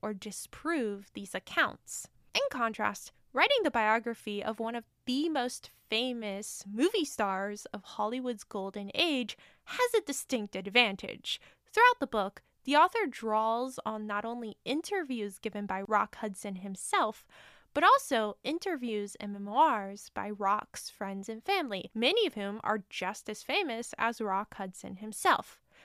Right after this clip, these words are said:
But at the same time, as the author acknowledges, the people who are closest to Rock most often had something to gain from how they portrayed Rock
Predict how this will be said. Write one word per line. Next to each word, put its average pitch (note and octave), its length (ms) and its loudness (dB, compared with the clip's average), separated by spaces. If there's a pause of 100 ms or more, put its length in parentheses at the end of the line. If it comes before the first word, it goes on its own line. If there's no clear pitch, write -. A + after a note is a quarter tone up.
(120)
But G4 160 2
at D#5 120 4
the B4 60 2
same A#3+ 260 -4
time, F#3 420 -10 (160)
as G#3+ 220 0
the G3+ 160 -8
author G3+ 240 -8
acknowledges, A3 880 -4 (260)
the F4 100 -4
people F4+ 460 -2
who C4+ 160 -2
are A#3+ 80 -2
closest - 800 -8 (100)
to - 160 -8
Rock F#3+ 420 -2 (280)
most C#4+ 320 0
often D#4+ 340 0
had D#4+ 220 -6
something A3+ 400 -8
to G#3 260 -12
gain G#3 460 -4 (180)
from C4 220 -4
how A#3+ 260 0
they D4 140 -4
portrayed A#3+ 680 -2
Rock F#3 460 -4